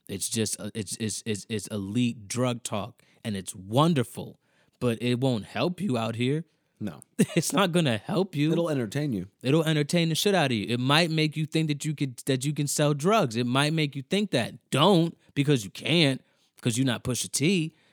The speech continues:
Speaker 1: But it's not K O D. K O D is the one where you, like, listen to that one. You feeling sad
Speaker 2: This one,
Speaker 1: today?
Speaker 2: this one will help you.
Speaker 1: Listen to that one. You'll be okay.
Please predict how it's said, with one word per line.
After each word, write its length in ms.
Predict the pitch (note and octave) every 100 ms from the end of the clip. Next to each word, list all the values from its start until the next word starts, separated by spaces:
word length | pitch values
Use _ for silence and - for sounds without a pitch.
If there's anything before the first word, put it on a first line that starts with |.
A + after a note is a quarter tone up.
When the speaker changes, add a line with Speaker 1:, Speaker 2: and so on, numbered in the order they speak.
| _
Speaker 1:
But 160 | C#3 C3+
it's 180 | C3 A2+
not 380 | C3+ D3+ C#3+ -
K 240 | D#3 B2+
O 100 | A#2
D. 320 | G#2+ C3+ B2
K 260 | G2+ C#3+ C#3+
O 80 | C3
D 200 | B2 D3+
is 120 | C3+
the 80 | C3
one 200 | B2+ B2
where 100 | A#2
you, 140 | A#2
like, 300 | A2+ G2+ - _ _ _
listen 280 | G#2 C3+ C#3
to 100 | B2
that 240 | A2+ G#2 F#2
one. 220 | F2+ - - _ _ _ _ _
You 100 | A2
feeling 300 | - D3 C3
sad 240 | B2+ D3 C#3+
Speaker 2:
This 40 | C#3
one, 100 | D3
Speaker 1:
today? 120 | D#3
Speaker 2:
this 80 | D3+
one 80 | G#2+
will 100 | F#2+
help 300 | A2 G#2 -
you. 160 | D#2+ -
Speaker 1:
Listen 300 | A#2+ A#2+ A#2+
to 60 |
that 200 | A2 G#2
one. 140 | F#2 F#2
You'll 100 | G2+
be 200 | G#2+ G#2+
okay. 380 | G2 D#3 -